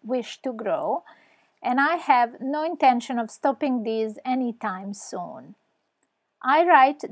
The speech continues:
daily blog posts. <laughs> Where have you been if you haven't noticed this? And I'm totally committed to recording my journey through life and success in fine art business in this way,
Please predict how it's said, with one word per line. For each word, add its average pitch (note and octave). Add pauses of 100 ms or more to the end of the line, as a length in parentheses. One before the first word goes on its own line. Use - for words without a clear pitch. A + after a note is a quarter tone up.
daily C#4+
blog G3+ (100)
posts. F#3+ (280)
<laughs> G3
Where C4+
have D4
you C4+
been B3+
if G3+
you B3
haven't A3+
noticed B3+
this? - (560)
And A#3+
I'm A#3+
totally E4
committed A3+ (120)
to A3
recording C#4+
my D4
journey A#3
through F#3+
life A#3+ (220)
and G3
success C#4+
in G#3+
fine C#4+
art B3+
business A3
in A3+
this F3+
way, B3+